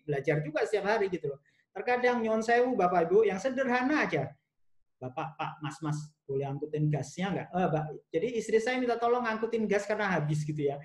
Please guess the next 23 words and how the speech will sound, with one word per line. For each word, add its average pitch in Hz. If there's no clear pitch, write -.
Ya 151
udah, 262
saya 254
izin, 180
kepaksa 202
sama 202
ini, 190
"Saya 240
izin 240
mau 214
<laughs> 220
ngangkat 208
gas," 196
ya 175
udah. -
Itu 330
tantangan 240
yang 240
sederhana 202
ya, 160
Mbak 156
Sri 156
ya. 156